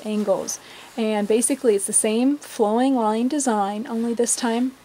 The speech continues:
jagged lines, because everything's going to be nice straight lines, sharp angles. Here we go. Again, this is an edge-to-edge design,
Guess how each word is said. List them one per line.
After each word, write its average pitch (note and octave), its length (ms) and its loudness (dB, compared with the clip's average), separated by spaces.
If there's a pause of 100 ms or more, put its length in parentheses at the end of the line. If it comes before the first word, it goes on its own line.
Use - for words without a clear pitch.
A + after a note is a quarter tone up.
(260)
jagged D4+ 400 2
lines, F#3+ 400 -2
because A3 340 -8
everything's G#3+ 480 -6
going G3+ 260 -8
to - 100 -14
be G#3+ 100 -8
nice G3+ 360 -4 (300)
straight - 320 -2
lines, B3 340 0 (100)
sharp G3 280 -2
angles. - 400 -14 (180)
Here B3+ 80 -12
we B3 80 -8
go. F#3 200 -8 (1500)
Again, D4+ 400 -4
this D#4 160 -6
is D4 120 -2
an B3 160 0
edge-to-edge G#3+ 680 -2
design, C#4+ 580 4